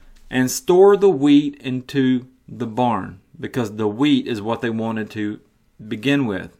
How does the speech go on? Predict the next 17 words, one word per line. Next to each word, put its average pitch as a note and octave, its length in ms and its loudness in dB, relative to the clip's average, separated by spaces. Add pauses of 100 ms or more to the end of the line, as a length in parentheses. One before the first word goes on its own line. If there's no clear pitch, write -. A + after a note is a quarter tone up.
That's A2+ 220 -8
why A#2+ 100 2
they A2 140 -2
planted A#2 400 -6
the G#2 80 -8
seed. A2 480 -4 (1080)
And A#2+ 320 -4 (100)
that E3+ 320 6
way, C3 460 6 (800)
when C3 140 2
the C#3+ 100 4
harvesters F3 720 4 (720)
let D#3 300 6
it E3+ 120 4
grow F3+ 220 8
up F#3+ 120 2
together C#3+ 640 4